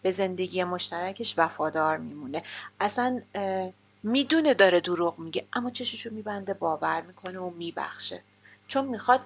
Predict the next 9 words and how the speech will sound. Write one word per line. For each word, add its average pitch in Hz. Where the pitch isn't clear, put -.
همسرش 220
پیشش 214
بمونه. 165
یه 330
زن 294
هرا 185
تایپ 180
وقتی 202
می‌خواد 190